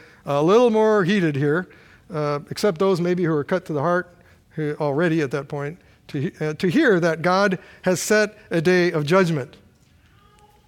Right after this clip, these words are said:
and that he will judge the world in righteousness by the man whom he has ordained. So God picked a man. He ordained him, and he will judge the world.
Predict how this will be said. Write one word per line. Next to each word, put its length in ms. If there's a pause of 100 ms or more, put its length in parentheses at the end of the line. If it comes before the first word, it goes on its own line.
(960)
and 120
that 120
he 120
will 160
judge 240
the 100
world 280
in 120
righteousness 600
by 180
the 80
man 480 (260)
whom 160
he 280
has 320
ordained. 560 (340)
So 140
God 300
picked 240 (240)
a 140
man. 340 (1000)
He 120
ordained 400
him, 240 (160)
and 300
he 180
will 140
judge 240
the 100
world. 300